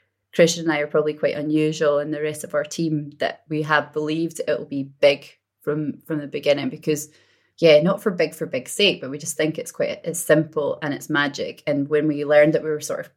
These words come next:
forging a category, we could see that it is taking shape and people are having a great time and they're talking about it. And, uh, the other day I was sitting next, I was at this business event, and on one side there was somebody who, you know, owns several airports, and the other side of me was the C E O of Tesco's. And,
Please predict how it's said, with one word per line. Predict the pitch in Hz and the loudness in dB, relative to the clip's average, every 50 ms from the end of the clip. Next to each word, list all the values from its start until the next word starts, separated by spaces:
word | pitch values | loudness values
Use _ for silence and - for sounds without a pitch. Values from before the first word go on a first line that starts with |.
| _ _ _ _ | _ _ _ _
forging | - 165 160 165 156 160 160 143 139 | 6 6 6 6 6 4 0 -2 -2
a | 135 | -6
category, | 139 - 156 147 151 - - - - - - - - - - - _ _ _ _ _ - | -6 -2 -2 -2 -2 -2 -8 -10 -10 -10 -10 -12 -12 -12 -14 -16 _ _ _ _ _ -12
we | 160 | -8
could | 170 - 160 165 | -6 -6 -6 -4
see | - - 156 156 | -2 -2 0 2
that | 143 127 - - - | 2 2 2 0 0
it | 160 147 - | 0 2 4
is | 156 175 175 | 4 2 0
taking | - - 240 285 - 269 254 | 2 4 2 4 4 2 2
shape | - - - 135 151 - - | 2 2 -2 -6 -6 -6 -8
and | 156 156 156 | -10 -8 -8
people | 170 156 160 - 160 | -12 -12 -6 -2 0
are | 156 151 | 0 0
having | 156 151 143 143 151 | 0 -2 -4 -4 -8
a | - | -8
great | - 147 143 120 - | -4 -2 -4 -4 -4
time | - - 175 175 185 175 | 0 2 4 4 4 2
and | 165 143 | 0 -4
they're | 139 139 | -4 -8
talking | 143 - 180 190 190 190 202 180 | -2 4 4 4 4 4 -2 -6
about | 165 - - 104 - - - 143 | -4 -2 -4 -4 -4 -4 -2 -2
it. | 107 - - _ _ _ _ _ _ _ - 160 | -2 -2 -4 _ _ _ _ _ _ _ -2 0
And, | 160 165 165 151 | 0 0 0 2
uh, | 156 147 147 147 147 147 147 - _ _ | 2 2 4 4 2 2 0 -2 _ _
the | - 190 | 4 6
other | 185 180 165 | 8 6 6
day | 165 170 160 143 113 107 | 6 6 6 6 4 2
I | 135 | -2
was | 151 147 139 | -2 -2 -2
sitting | - - - - 160 | -2 -2 -2 -2 -4
next, | 160 151 131 - - - - | -4 -6 -6 -8 -10 -4 -2
I | 147 | 0
was | 147 147 | 0 0
at | 156 139 | 0 -2
this | 143 151 - | -2 -2 -2
business | - 151 143 151 143 143 - | -2 -2 -2 -2 -4 -4 -4
event, | 139 143 143 139 139 131 | 0 4 4 4 4 2
and | 131 143 147 | -4 -8 -10
on | 143 | -2
one | 139 151 147 147 143 | 0 2 2 2 2
side | - 151 143 143 143 143 143 | 2 2 2 2 0 -2 -2
there | 143 | -6
was | 135 143 139 | -4 -4 -2
somebody | - 151 139 135 139 139 143 | 0 0 0 0 -2 -6 -6
who, | 131 147 | -6 -6
you | 143 131 143 143 139 | -6 -6 -6 -8 -8
know, | 135 135 147 - | -10 -12 -8 -4
owns | 160 147 151 151 143 | -4 -2 -2 -2 -2
several | - - 143 139 143 139 123 | 2 4 4 4 4 4 4
airports, | 135 147 147 143 143 - - 151 147 - 170 - | 6 4 4 4 2 0 0 0 0 0 -2 -4
and | - 139 131 | -6 -4 -2
the | 143 | 0
other | 151 151 151 147 135 127 | 2 4 4 2 2 0
side | - - 143 139 143 151 | 4 4 4 6 6 2
of | 143 143 | -2 -2
me | 139 135 135 131 | -2 -4 -4 -4
was | 127 123 135 - - | -6 -8 -8 -10 -12
the | - 139 | -10 -8
C | - - - 139 135 139 | -8 -6 -6 -6 -4 -2
E | 143 | -2
O | 139 135 135 131 | 0 0 0 -2
of | 135 135 | -4 -6
Tesco's. | - - 151 151 143 - - - - 151 147 143 143 143 139 135 131 | -4 -2 -2 -2 -2 -4 -10 -4 -2 0 0 0 0 -2 -4 -2 0
And, | 135 127 127 127 - | 0 0 0 -2 -6